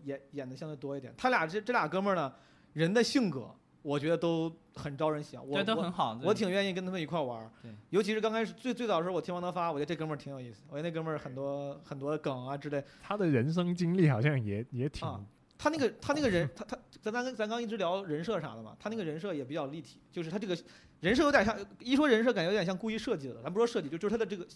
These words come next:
Speaker 1: 这个形象，我觉得是比较立体的。
Speaker 3: 嗯，对。
Speaker 1: 然后，但是就也是可能线下跟线上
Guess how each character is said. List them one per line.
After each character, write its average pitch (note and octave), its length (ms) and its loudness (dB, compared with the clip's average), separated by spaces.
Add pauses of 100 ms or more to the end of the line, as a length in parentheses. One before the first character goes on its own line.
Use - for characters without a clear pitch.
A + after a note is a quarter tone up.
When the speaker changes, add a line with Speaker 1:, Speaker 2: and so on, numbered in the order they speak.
Speaker 1:
这 A3+ 100 -10
个 E3+ 120 -4
形 D3+ 240 -4
象， G#3+ 240 -4
我 D3+ 100 0
觉 C#3 80 4
得 C3 60 2
是 B2 40 0
比 B2+ 120 0
较 F3 100 2
立 D3+ 140 -4
体 A2+ 80 -2
的。 G#2 60 -4
Speaker 3:
嗯， - 20 -6
对。 A2 100 -12 (460)
Speaker 1:
然 F3+ 160 4
后， A3 340 2 (260)
但 B3+ 160 4
是 A#3 80 2
就 A#3+ 80 2
也 E3+ 180 2
是 G3 180 2
可 E3 80 -2
能 E3 220 -2 (580)
线 G3+ 180 0
下 G3 100 2
跟 F#3+ 120 -2
线 F#3 180 -2
上 D#3 260 -2